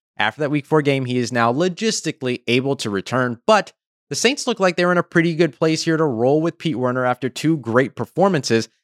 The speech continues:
that I think give you the time to let Quan Alexander get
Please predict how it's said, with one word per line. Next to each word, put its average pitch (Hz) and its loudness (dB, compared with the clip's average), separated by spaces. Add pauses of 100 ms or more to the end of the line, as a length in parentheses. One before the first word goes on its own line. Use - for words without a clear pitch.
(160)
that 131 4
I 180 4
think 156 -4
give 143 0
you 165 -2
the 170 2
time 131 0
to 127 -4
let 123 2
Quan 131 2
Alexander 117 2
get 92 -2